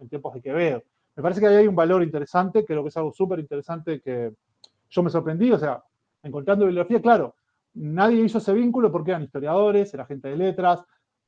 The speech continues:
era otra gente, entonces hacen el vínculo, pero no es, pero me parece que es importante observar cómo en realidad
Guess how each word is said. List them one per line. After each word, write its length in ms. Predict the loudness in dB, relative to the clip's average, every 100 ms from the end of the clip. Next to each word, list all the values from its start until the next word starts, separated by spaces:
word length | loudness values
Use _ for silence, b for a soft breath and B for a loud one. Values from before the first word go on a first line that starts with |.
| _ _ _
era 140 | 0
otra 160 | 2 2
gente, 220 | -2 -2
entonces 320 | -2 -4 -4 -6
hacen 240 | -6 -2
el 160 | -2 2
vínculo, 520 | 2 2 2 2 2
pero 160 | 0
no 200 | 0 2
es, 180 | 0 -4 -16 _ _ _ _ _ _
pero 180 | -4 -2
me 80 | 0
parece 220 | 0 0
que 60 |
es 60 | 0
importante 440 | -2 -2 -2 0
observar 520 | 0 0 2 4 4 2
cómo 280 | 0 2
en 60 | 0
realidad 420 | 0 2 2 0